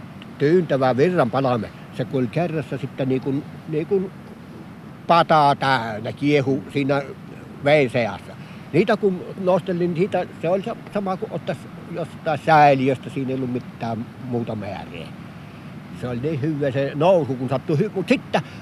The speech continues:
olihan niitä semmosia kylmiä keväitä toisen kerran, että niitä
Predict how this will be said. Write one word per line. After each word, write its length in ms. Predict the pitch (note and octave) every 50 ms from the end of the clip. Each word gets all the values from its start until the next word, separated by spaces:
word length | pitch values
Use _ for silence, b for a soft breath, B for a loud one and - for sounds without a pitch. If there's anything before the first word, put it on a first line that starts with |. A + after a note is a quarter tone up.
| B B
olihan 260 | B2+ B2+ A2 F#2+ G2+ A#2
niitä 140 | D3+ E3+ -
semmosia 340 | F#3 F#3 F#3+ - G#3+ F#3+ - - - -
kylmiä 460 | - G3 G#3 A3 A3 G#3 G#3 G#3 G3+ F#3
keväitä 540 | - G3+ G3+ G3 F3+ F#3+ F#3+ F#3+ G#3+ F#3 - B B B B B
toisen 300 | - B2+ B2 - F3 C#3+
kerran, 280 | - F3+ F3 F#3 F#3+ -
että 220 | F#3+ E3+ - F#3+ F3
niitä 320 | F3+ F3+ F3 - F#3 F3